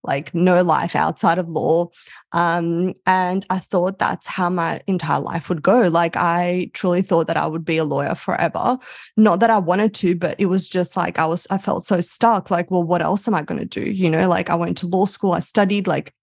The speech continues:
"Am I gonna throw all of this away?" Um, and there was this nagging feeling always that, like, "This isn't what I'm meant to be doing. This isn't what I'm meant to be doing." Like, I can't wake up at sixty and look around and be like, "Oh my God, I've just spent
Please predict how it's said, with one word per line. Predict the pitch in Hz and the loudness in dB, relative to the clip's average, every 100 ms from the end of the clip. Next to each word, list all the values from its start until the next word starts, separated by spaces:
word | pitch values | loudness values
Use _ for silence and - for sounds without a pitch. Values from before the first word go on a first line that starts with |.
| _ _ | _ _
"Am | 180 | 0
I | 160 | 0
gonna | 156 160 | 0 -2
throw | - 170 - | 0 0 2
all | 165 160 | 2 0
of | 160 | -2
this | - - | -6 -2
away?" | 135 - 240 277 - - - _ _ _ | -2 2 2 0 -4 -20 -20 _ _ _
Um, | - 190 185 185 190 190 - | 2 2 2 2 0 -2 0
and | 208 | 2
there | 196 185 | 4 2
was | 196 | 0
this | 196 - | -2 -2
nagging | 180 160 196 208 | 0 0 0 -2
feeling | 196 - 208 190 151 | -2 -2 -2 -2 -2
always | - 190 202 135 165 | -2 0 0 -2 -4
that, | 160 | -4
like, | 139 175 - | -2 -4 -2
"This | 180 180 | -2 0
isn't | 196 185 202 | 0 2 4
what | 175 | 4
I'm | 165 156 | 0 -2
meant | 156 170 | -4 -4
to | |
be | 165 | -4
doing. | 165 175 180 156 | 0 0 0 0
This | - | -4
isn't | 175 185 | 0 0
what | 175 180 | 0 0
I'm | |
meant | 90 92 | -2 -4
to | - | -4
be | 156 | 0
doing." | 214 247 170 | 2 4 2
Like, | 151 - | 0 -2
I | 175 | -4
can't | - 180 175 175 170 | -2 0 0 0 -2
wake | 170 170 - | -2 -4 -2
up | 202 226 175 - | 2 2 0 -2
at | - - | -6 -6
sixty | - - 247 - 156 147 165 | -4 -4 -4 -2 2 4 4
and | 175 165 | 2 2
look | 160 - | 0 0
around | 185 196 220 175 175 - | 2 4 4 2 0 0
and | 175 | 0
be | 165 160 | 0 0
like, | 165 - 175 - - - _ _ - | 0 0 -2 -6 -20 -20 _ _ 0
"Oh | 185 | 2
my | 160 | 2
God, | 175 214 170 | 2 2 2
I've | 165 | 0
just | 190 190 | -2 -4
spent | - 160 - | -4 -4 -6